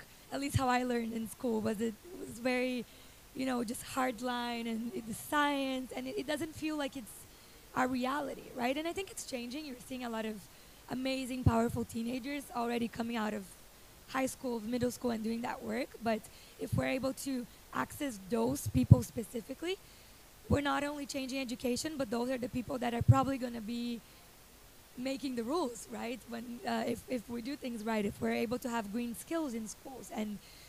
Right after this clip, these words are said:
do that type of work. Um, and then the last thing I'll say is just making sure that, um, we're intersectional about it, because there's really cool studies that I can share statistics later as well about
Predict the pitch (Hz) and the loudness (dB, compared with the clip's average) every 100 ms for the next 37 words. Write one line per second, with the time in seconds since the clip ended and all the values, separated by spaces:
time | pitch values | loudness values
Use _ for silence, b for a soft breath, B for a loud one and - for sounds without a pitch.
0 | B 240 262 254 254 233 226 226 233 294 | B 0 2 2 0 -2 -4 0 0 0
1 | 381 226 220 220 240 247 254 254 247 247 | -2 0 0 0 -2 0 -2 0 0 0
2 | 262 247 233 254 233 220 233 - B B | 0 -4 -2 0 0 0 -2 -2 B B
3 | B B B - 247 254 254 262 247 254 | B B B -2 2 2 0 -4 0 2
4 | 240 226 233 226 - - 285 226 214 208 | 2 2 2 0 -2 -6 -2 0 2 2
5 | 202 190 - B B B - 262 247 262 | 0 -4 -8 B B B 2 4 4 2
6 | 262 262 247 - 233 - 254 247 220 196 | -2 -2 -2 -2 -6 -4 -4 -2 0 4
7 | 208 247 339 - - B B B 226 247 | 6 6 4 -4 -14 B B B -6 -2
8 | 254 240 214 359 - - - 247 254 - | 0 0 -4 -10 -16 -20 -8 -4 -4 0
9 | 165 294 320 - 294 269 - 254 247 226 | 2 4 2 -2 -4 -2 0 0 0 0
10 | 226 226 269 247 247 233 - - 247 254 | 0 0 -4 -6 -6 -6 -8 -8 -6 -6
11 | - 247 233 240 214 247 247 226 220 220 | -4 -2 0 0 0 2 2 2 0 0